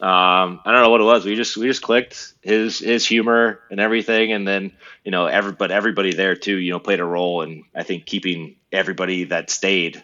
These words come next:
there. I mean, some guys we lost, like, some really good guys. I remember, like, Scott Oswald and, you know, Sugar Shane Jones were, like, our playmakers at naps.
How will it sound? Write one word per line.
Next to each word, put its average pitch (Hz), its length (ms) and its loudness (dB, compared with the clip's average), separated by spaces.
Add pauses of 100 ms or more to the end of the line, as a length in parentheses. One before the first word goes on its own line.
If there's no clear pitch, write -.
(120)
there. 85 540 0
I - 60 -10
mean, 85 160 -8
some 98 200 -4
guys 92 280 0
we 92 80 -4
lost, 85 300 0
like, 87 120 -8
some 87 140 -10
really 87 200 -2
good 85 180 -4
guys. 85 300 2
I 92 40 2
remember, 92 420 0 (380)
like, 82 140 0
Scott 95 320 4
Oswald 87 560 4
and, 85 280 -6
you 90 120 -6
know, 85 160 -4
Sugar 98 300 -2
Shane 95 340 0
Jones 92 560 0
were, 90 140 -2
like, 87 220 0
our 98 140 4
playmakers 92 800 0
at 78 140 -6
naps. 101 540 4